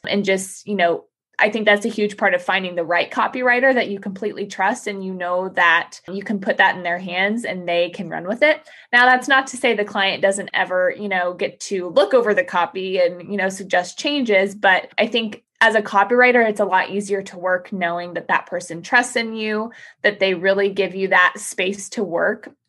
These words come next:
so that you don't feel like, you know, line by line of your copy is being tweaked and edited and changed as you're doing it. So I think really making sure that relationship is where you each trust each other and you're working together for the better of the business. You know, the,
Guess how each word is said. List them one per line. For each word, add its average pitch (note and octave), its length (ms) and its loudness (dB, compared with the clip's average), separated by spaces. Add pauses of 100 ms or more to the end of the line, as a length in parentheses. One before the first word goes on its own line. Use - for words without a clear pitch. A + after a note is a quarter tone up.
(100)
so A#3+ 100 4
that G3 180 2
you G#3 140 -2
don't G3 300 2
feel G3 160 4
like, F3+ 400 0
you G3+ 140 -8
know, G3 140 2
line F#3 340 2
by F#3 160 2
line F3+ 260 0
of F3 100 -6
your F3 100 -4
copy - 360 -2
is E3+ 160 -8
being F3+ 300 -6
tweaked C#4 320 0
and B3+ 100 4
edited A3+ 380 2
and G#3 160 0
changed G3 420 -6
as F#3 240 -2
you're F3+ 120 -8
doing E3+ 340 -6
it. B3 160 -4
So B3 140 -4
I G3+ 180 2
think G3+ 500 -8
really A#3 220 2
making A#3 280 -2
sure G#3 160 -2
that F#3+ 200 2
relationship F#3 760 -2 (140)
is F3+ 420 2
where F3+ 280 0
you F#3 220 -6
each G3+ 300 -10
trust G3+ 320 -4
each F3 200 -10
other A3+ 460 2 (400)
and A3 160 2
you're G#3+ 140 4
working A#3+ 360 0
together F#3+ 520 2
for G3+ 160 -6
the F#3 140 0
better E3+ 280 0
of E3+ 140 -2
the F3 80 -4
business. F3 520 -6
You F#3+ 80 -8
know, F3 260 -2 (140)
the, F3 460 -10